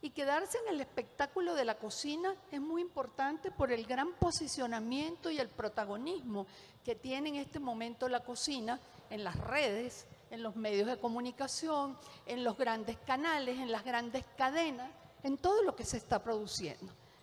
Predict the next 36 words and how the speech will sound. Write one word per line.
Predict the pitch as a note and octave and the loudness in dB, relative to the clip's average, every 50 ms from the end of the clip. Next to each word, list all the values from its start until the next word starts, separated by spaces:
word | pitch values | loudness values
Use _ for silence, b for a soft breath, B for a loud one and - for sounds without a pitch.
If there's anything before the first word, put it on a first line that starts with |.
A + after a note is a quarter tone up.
| B B B B - - - - | B B B B -20 -20 -14 -12
Entonces, | - A#3 - D#4 D#4 F4 F4 - A4+ A#4 - - - - - - - - - - - | -12 -2 2 2 4 4 4 2 0 0 0 -4 -10 -18 -20 -20 -20 -20 -20 -20 -2
¿qué | - G4 | 0 0
esperaríamos? | G4 - - - G4+ F4 D4 B3 B3+ G#3+ F#3+ F#3 F#3+ G3 G#3+ A3+ - - | 0 2 2 2 2 4 2 2 2 0 0 0 0 -2 -4 -6 -4 -4
Que | D4+ D4 | -2 0
nos, | D4+ D#4+ E4 F#4 - - - - - - - | 2 2 2 2 0 -2 -4 -8 -16 -10 -2
que, | - D4 C#4 C4+ B3+ - - | 0 0 0 0 -4 -8 -4
que | - D#4 C#4+ | -2 0 0
me | D4 D4+ | 2 2
narren | D4 E4 G#4 A#4 B4 A#4+ B4 B4 | 2 2 2 2 0 -2 -2 -2
el | G4+ D#4+ | -2 -2
espectáculo, | D#4+ - - D#4 - - - A4 A4 - - G4 C4 B3 A#3 | -2 -2 -4 -4 -4 -2 -2 -2 -2 -2 -2 0 2 2 2
que | - C#4 | 2 0
me | C4+ B3+ B3+ | 0 2 2
lo | B3+ B3+ | 2 0
cuenten, | C4 - F#4 F#4+ F#4 F#4 - - A3 G#3+ G#3+ | 0 0 0 0 0 2 0 0 -2 -2 0
pero | - C4 C4 C4 - | 2 2 4 4 2
que | B3+ | 2
no | B3+ C#4 D4 | 0 0 0
se | D4 - E4+ - | 0 0 -2 0
quede | - D4 C#4 C#4+ | 2 2 2 2
en | C#4+ C#4 | 2 0
el | C4+ B3+ B3 | 0 -2 -2
espectáculo. | A3+ - - A3 - - - G3+ D#3+ - - F#3 F#3 F#3+ - - | -4 -6 -8 -8 -6 -2 -2 -2 -2 -2 -4 -6 -4 -6 -6 -4
¿Qué | - E4+ F4 | -2 -2 0
significa | - - A4+ G#4+ F#4 D4 - - C4 A3+ - C#4 C4 | 0 -2 -2 -2 -2 -4 -6 -8 -10 -8 -6 -4 -4
no | B3+ A#3 A3+ - | -4 -6 -6 -4
quedarse | A#3+ A3+ G#3+ G#3 G3+ G3 - - | -2 0 2 2 0 0 -4 -6
en | A#3+ A#3 | -4 -4
el | G#3 F#3 | -4 -6
espectáculo? | E3+ - - F#3+ E3 - - - F3 - - - F3+ F3 D#3+ D3 C#3 B B B B B B B B B B B B B B B - - - | -6 -8 -10 -12 -12 -10 -6 -4 -4 -4 -4 -8 -10 -10 -10 -12 -14 B B B B B B B B B B B B B B B -20 -20 -14
Significa | - - - E4 D#4 D4+ D4 D4 - - - E4+ F4 - - G#4+ G4 F#4+ - - - - - | -10 -2 2 2 4 4 2 0 0 0 0 0 0 0 0 0 0 0 -4 -10 -18 -12 -6
ir | - C#4+ D4+ C#4+ C#4+ C#4+ | -2 -2 0 0 -2 -2
más | C#4 C#4+ C#4+ C#4 C4+ C4+ C4+ C4 | -2 2 4 4 4 2 2 0
allá | C4 B3 G#3+ A#3 A3+ A3+ | 0 2 4 4 4 4
del | A3+ A3+ A3 G#3+ F3+ | 4 4 0 0 -2
plato. | - - - - G#3+ G3+ G3 F#3 F3 - - - D3+ | -6 -6 0 2 4 4 4 4 2 0 -2 -4 -6